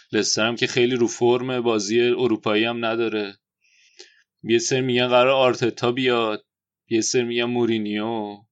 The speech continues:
نمیدونم خوبه، نمیدونم بده. <laughs> واقعاً نمیدونم، اصلاً خیلی اوضاع بدیه داره آرسنال. کاپیتانی هم که گرفتن از ژاکا، امروز صبح قبل بازی اعلام کرد که ژاکا دیگه کاپیتان نیست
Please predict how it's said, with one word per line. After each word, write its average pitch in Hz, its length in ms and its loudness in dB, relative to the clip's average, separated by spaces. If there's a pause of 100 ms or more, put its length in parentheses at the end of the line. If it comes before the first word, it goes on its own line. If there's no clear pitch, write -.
(360)
نمیدونم 131 360 0
خوبه، 120 420 0
نمیدونم 113 360 -4
بده. 107 300 -2 (420)
<laughs> 226 400 -6
واقعاً 127 280 4
نمیدونم، 160 360 0
اصلاً 143 440 0 (200)
خیلی 143 280 2
اوضاع 110 480 0
بدیه 104 460 0
داره 101 240 -2
آرسنال. 101 380 -4
کاپیتانی 123 500 -2
هم 143 140 -2
که 143 120 -4
گرفتن 139 400 0
از 156 140 0
ژاکا، 147 300 -2
امروز 127 340 -2
صبح 131 380 -2
قبل 117 320 2
بازی 113 300 0
اعلام 127 280 0
کرد 127 220 -2
که 131 80 -2
ژاکا 113 360 2
دیگه 113 200 2
کاپیتان 107 560 -4
نیست - 460 -10